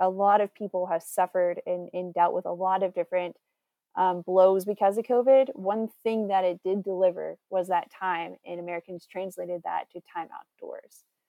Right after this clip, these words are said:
And so that's a fundamental thing we're trying to understand more.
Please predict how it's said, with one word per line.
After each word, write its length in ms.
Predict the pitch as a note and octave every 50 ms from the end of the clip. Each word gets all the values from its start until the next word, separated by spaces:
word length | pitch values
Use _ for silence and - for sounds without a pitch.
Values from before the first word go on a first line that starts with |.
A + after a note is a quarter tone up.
| _ _ _ _ _ _ -
And 140 | G#3 G#3 G3
so 100 | A3+ G3+
that's 180 | G#3 G#3+ -
a 60 | A#3+ G#3
fundamental 600 | - A3+ A#3 B3+ C#4 C#4 C4 C4 B3+ B3 A3+ A3+
thing 160 | A3+ A3 G#3
we're 100 | G3+ G3
trying 280 | G3 - G#3 A3 A3
to 60 | G3+ G3
understand 560 | F#3 F3 F3 - - - G3 F#3+ F3+ E3+ F3+
more. 520 | F#3+ G3 F3+ A#3 D4 C4+ - - - -